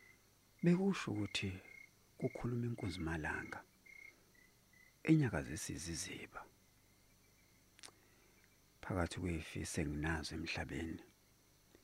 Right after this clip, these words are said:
angifisi uba nengane nomuntu engingashadile naye. Ngoba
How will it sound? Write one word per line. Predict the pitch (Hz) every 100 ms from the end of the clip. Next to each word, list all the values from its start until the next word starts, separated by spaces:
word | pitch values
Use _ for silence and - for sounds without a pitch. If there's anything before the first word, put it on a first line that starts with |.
| - - - - - - - -
angifisi | 185 165 - 208 - -
uba | 92 156
nengane | 151 160 135 76 67
nomuntu | 65 69 76 71 71 78 - -
engingashadile | 131 107 - 85 - 82 87
naye. | 92 90 82 - - - - - - - - - - - - - - - - - - - - - - - -
Ngoba | - 82 87